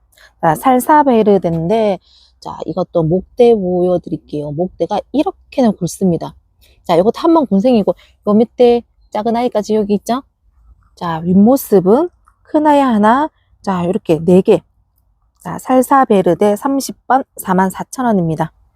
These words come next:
삼십일 번. 자, 콜로라타 브랜드입니다. 이만 구천 원이요. 자, 요것도 분이 수제분 같아요. 분이 예쁜데. 자, 여기에 콜로라타 브랜드. 자, 얘도 보시면 한 몸 군생으로 해서 지금 요쪽에 지금 큰 얼굴들은 보이죠?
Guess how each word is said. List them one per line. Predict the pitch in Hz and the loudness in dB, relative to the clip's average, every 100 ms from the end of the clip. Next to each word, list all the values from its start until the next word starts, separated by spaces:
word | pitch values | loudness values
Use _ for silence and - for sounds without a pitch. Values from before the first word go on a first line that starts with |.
| _ - _ _ _ _ | _ -20 _ _ _ _
삼십일 | - 294 285 - - - 294 254 | -2 0 2 0 -2 2 2 4
번. | 196 185 240 254 | 2 4 2 0
자, | 202 190 | 0 0
콜로라타 | - 339 330 320 - 277 254 247 | -2 0 2 2 0 2 2 2
브랜드입니다. | 233 226 220 202 185 175 180 170 | 0 -2 0 -2 -2 0 0 0
이만 | - 185 220 220 | -2 -2 -2 -4
구천 | - - 285 254 | -10 -4 -2 0
원이요. | 202 180 208 285 _ _ _ | 0 0 0 -2 _ _ _
자, | - - | -14 -10
요것도 | 214 285 _ 254 - | -4 -6 _ -6 -2
분이 | - 202 233 | 0 2 2
수제분 | 226 302 285 302 269 247 | -2 -6 -2 -2 -2 -4
같아요. | 226 - 196 185 185 - | -6 -2 0 2 0 0
분이 | 208 196 | 2 2
예쁜데. | 185 202 185 196 285 _ _ _ | 0 0 2 0 -2 _ _ _
자, | - 180 | -4 0
여기에 | 202 196 | 2 2
콜로라타 | - 302 302 247 | 2 4 4 2
브랜드. | 214 220 214 185 - _ _ _ _ _ | 0 0 2 0 -4 _ _ _ _ _
자, | 175 165 160 | -10 -10 0
얘도 | 196 202 | 2 2
보시면 | 190 190 - 185 233 | 0 -2 -2 0 2
한 | 247 302 | 0 0
몸 | 285 262 | 2 0
군생으로 | 226 202 254 233 208 | 0 0 0 2 2
해서 | 240 202 190 190 - _ _ _ - | 0 0 2 0 -4 _ _ _ -16
지금 | - 190 | -6 -6
요쪽에 | - 285 247 226 - _ _ _ | -2 0 2 2 -2 _ _ _
지금 | - 208 | -4 -2
큰 | - 330 | -2 0
얼굴들은 | 277 208 254 220 185 | 2 4 2 2 0
보이죠? | 175 185 175 | 0 -2 -2